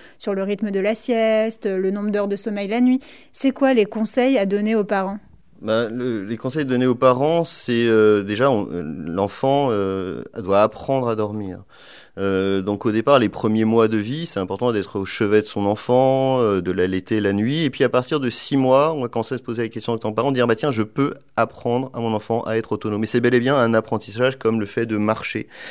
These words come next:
Speaker 2: Et donc le fait de, euh, de le laisser pleurer quelques minutes, euh, au moment des endormissements, le fait de respecter ses siestes. Et les siestes, elles évoluent très vite, euh, jusqu'à l'âge de trois ans.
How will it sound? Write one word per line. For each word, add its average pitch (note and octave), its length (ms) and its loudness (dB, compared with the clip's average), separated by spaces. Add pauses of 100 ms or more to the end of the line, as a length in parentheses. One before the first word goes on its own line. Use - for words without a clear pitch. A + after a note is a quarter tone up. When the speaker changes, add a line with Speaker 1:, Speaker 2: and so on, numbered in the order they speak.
(340)
Speaker 2:
Et G#2+ 100 0
donc C3 320 2
le A2 120 2
fait C3+ 280 4
de, A#2 120 0
euh, B2 480 4
de G#2 120 -2
le G#2+ 160 0
laisser A2 280 -2
pleurer B2 380 0
quelques A#2+ 260 -4
minutes, C3+ 640 2
euh, G2+ 220 -2
au G#2 60 0
moment G#2+ 240 2
des A2+ 140 -2
endormissements, B2 640 0
le A2+ 60 0
fait A#2 180 0
de A2 80 2
respecter C3 580 0
ses D3+ 160 0
siestes. C#3+ 380 0
Et G#2+ 40 -6
les G2+ 60 -4
siestes, A2+ 280 -4
elles G2 220 0
évoluent A#2+ 460 2
très A2+ 240 -2
vite, A2+ 340 -6
euh, F2 100 -6
jusqu'à F#2+ 300 -6
l'âge G2+ 200 0
de G2+ 80 -6
trois A#2 400 2
ans. A#2+ 160 -2